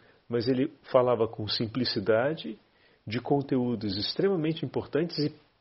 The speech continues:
preocupado em escrever de uma maneira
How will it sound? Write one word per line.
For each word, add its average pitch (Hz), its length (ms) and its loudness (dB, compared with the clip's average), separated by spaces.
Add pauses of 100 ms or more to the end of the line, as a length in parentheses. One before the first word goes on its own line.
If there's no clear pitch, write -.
(640)
preocupado 160 680 6
em 117 40 -2
escrever 131 520 0
de 127 80 -2
uma 127 160 2
maneira 120 480 0